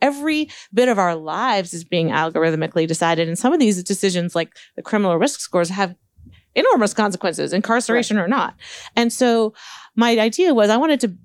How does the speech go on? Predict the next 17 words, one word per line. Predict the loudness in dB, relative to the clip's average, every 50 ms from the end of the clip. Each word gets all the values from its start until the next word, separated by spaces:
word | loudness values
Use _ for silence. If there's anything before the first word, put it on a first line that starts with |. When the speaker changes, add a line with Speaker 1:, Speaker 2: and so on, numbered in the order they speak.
| _ _ _
Speaker 1:
scale | -14 -12 -2 0 2 2 2 0
up | -4 -8 -8
this | -12 -14 -14 -10 -6
work | -4 -4 -2 -4 -4 0 2
and | 2 2 4
sort | 4 2 2
of | 2 2 2
build | 0 0 2 0 -4
a |
field | -6 -6 -6 -4 -2 -2 0 0
around | 2 2 4 2 2 0 -2 -4
tech | -6 -8 -6 -6
accountability | -8 -6 -4 -4 -2 -2 0 0 0 0 0 0 0
journalism. | 0 0 0 0 0 -2 -2 -2 -2 -2 0
You | 0 2
know, | 0 0
tech | -2 -2 -2 -2 -2 -2 -4